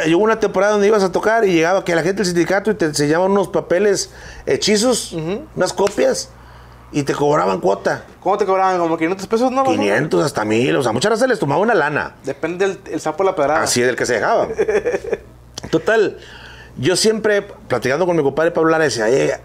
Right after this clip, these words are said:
Speaker 1: hay que hacer un, un, una asociación civil de Fara Fara, donde
Speaker 2: Unificarlos.
Speaker 1: donde unificarlos y que, y ta-, tabular el, el, el, el, el costo del Fara Fara.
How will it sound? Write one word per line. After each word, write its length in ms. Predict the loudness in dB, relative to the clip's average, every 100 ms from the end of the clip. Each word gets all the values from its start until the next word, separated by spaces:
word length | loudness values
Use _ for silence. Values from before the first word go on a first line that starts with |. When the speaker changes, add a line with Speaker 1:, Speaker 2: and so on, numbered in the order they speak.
| -12 -8
Speaker 1:
hay 140 | -8
que 160 | -4 -4
hacer 220 | 0 2
un, 180 | 0 -2
un, 320 | -2 -2 -2 -4
una 180 | -2 -2
asociación 380 | -2 -4 -2 -4
civil 460 | -2 -2 -2 -4 -8 -20 -18 -18 -18 -12
de 100 | -8
Fara 240 | -4 -2 -2
Fara, 320 | -4 -2 0
donde 380 | 0 2 0 -2 -10 -12
Speaker 2:
Unificarlos. 600 | -6 -4 -2 0 2 2
Speaker 1:
donde 260 | 2 0 0
unificarlos 840 | 0 0 0 0 0 2 2 2 0
y 120 | -4
que, 360 | -2 -2 -4 -8
y 80 | -6
ta-, 180 | -6 -2
tabular 640 | -2 0 2 2 2 2
el, 220 | 2 2
el, 180 | 0 0
el, 320 | 0 0 -2
el, 280 | -2 -2 -4
el 160 | -4 -2
costo 380 | 0 -2 0 0
del 100 | 2
Fara 220 | 0 -2
Fara. 320 | 0 0 -2